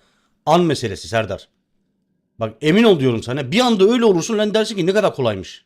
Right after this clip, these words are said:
Serdar, orada mısın abi? <laughs> Ser-, Serdar yazdı yazdı, canı pişman oldu. Vallahi bak, bir an-, bir anda öyle olursun ama işte bilmediğin için sana zor geliyor olabilir. Veyahut da gidemediğin için.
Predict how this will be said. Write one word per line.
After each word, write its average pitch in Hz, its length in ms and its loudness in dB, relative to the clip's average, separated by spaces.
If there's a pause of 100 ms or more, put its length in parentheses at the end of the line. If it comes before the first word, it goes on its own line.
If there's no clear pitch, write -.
Serdar, 160 460 4 (540)
orada 165 240 6
mısın 214 200 4
abi? 113 260 0 (1080)
<laughs> 254 100 -2 (440)
Ser-, - 520 0
Serdar - 600 4 (180)
yazdı 175 440 4
yazdı, 180 260 6
canı 185 200 4
pişman 175 280 -2
oldu. 127 300 -2 (2250)
Vallahi 220 300 4
bak, 139 180 2
bir 220 60 2
an-, 226 360 0
bir 208 60 -2
anda 240 240 2
öyle 170 140 4
olursun 160 300 -4
ama 254 260 -2
işte 180 300 -8
bilmediğin 220 360 -2
için 220 140 -6
sana 220 200 -2
zor 196 180 2
geliyor 180 280 0
olabilir. 139 440 -4
Veyahut 135 240 -4
da 156 40 -8
gidemediğin 131 500 -2
için. 185 260 -8